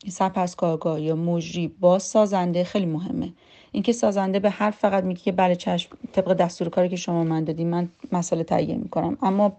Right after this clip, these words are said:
این نظارت بر اجرا، نظارت بر حسن، اه، تهیهٔ مسئله توسط سازنده خیلی مهمه. ببین ما یه سری، اه، پروژه ها داریم که کلاً پیمان مدیریت،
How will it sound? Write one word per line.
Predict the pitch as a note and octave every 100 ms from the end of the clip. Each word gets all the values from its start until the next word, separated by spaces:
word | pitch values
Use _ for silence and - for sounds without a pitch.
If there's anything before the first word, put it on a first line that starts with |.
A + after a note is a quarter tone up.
| _
این | - G#3+ G#3+
نظارت | G3+ F3 F3+ F#3 G3+
بر | G3 F#3+ -
اجرا، | F3+ D#3 D#3
نظارت | D#3+ E3+ F3 F3+
بر | G3 G3
حسن، | F#3 A3 A3+ - F3 D#3 - - - - - - _ _
اه، | F#3 F#3 F3 E3+
تهیهٔ | - G3 G3+ F#3 G3 A#3
مسئله | A3+ G3+ F3+ - E3 E3 F#3 F3+ E3 F3
توسط | - F3 F3 F3+
سازنده | E3 F3 E3 E3 E3
خیلی | F#3 G3
مهمه. | D#3+ E3+ E3 E3 F3 _ _ -
ببین | A3 A#3
ما | A3
یه | A3
سری، | A3+ A3+ A3+ A3 - -
اه، | - F3+ E3+ D#3+ D#3+ _
پروژه | - F#3 F3+
ها | F3+
داریم | F#3+ G3+ G#3
که | G3+ G3+ G3
کلاً | F#3 E3
پیمان | E3+ F#3+ E3+
مدیریت، | D#3+ D#3+ D#3 D#3+ E3 F3+